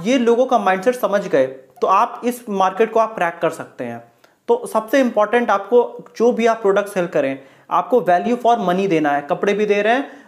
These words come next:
तो आप वो अफोर्डेबल रेट में हो और बेहतर क्वालिटी हो। मतलब, जो इंडिया का एक मिडिल क्लास पर्सन होता है, वो देखता है कि क्या ये कपड़ा साल भर, दो साल चल जाएगा, क्या ये, इसकी क्वालिटी अच्छी है और इसका, इसका रेट ठीक है, हज़ार रुपये के अंदर है,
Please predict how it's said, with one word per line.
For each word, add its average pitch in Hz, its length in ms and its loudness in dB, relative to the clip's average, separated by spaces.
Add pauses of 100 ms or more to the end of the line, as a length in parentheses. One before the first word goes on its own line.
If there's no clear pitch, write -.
(120)
तो 214 60 2
आप 196 380 2
वो 220 140 2 (240)
अफोर्डेबल 180 580 2
रेट 233 220 2
में 240 80 2
हो 262 120 4
और 240 260 0
बेहतर 180 360 0
क्वालिटी 170 440 -2
हो। 165 120 2
मतलब, 233 520 0 (320)
जो 220 200 2
इंडिया 208 320 2
का 220 140 2
एक 214 300 0
मिडिल 165 260 0
क्लास 202 340 0
पर्सन 190 260 -2
होता 202 180 0
है, 233 60 4
वो 220 120 0
देखता 185 300 0
है 220 80 2
कि 214 100 -8
क्या 196 180 0
ये 214 200 0
कपड़ा 208 400 0
साल 180 280 0
भर, 196 160 0
दो 185 140 -2
साल 202 180 -2
चल 196 180 2
जाएगा, 220 380 4 (400)
क्या 196 120 0
ये, 208 100 0
इसकी 214 320 -6
क्वालिटी 190 420 -2
अच्छी 208 300 -2
है 202 300 0 (320)
और 180 420 2
इसका, 220 260 0
इसका 226 180 -2
रेट 196 380 0
ठीक 247 220 -2
है, 160 300 0
हज़ार 175 240 0
रुपये 202 200 0
के 214 80 0
अंदर 220 300 2
है, 156 340 -2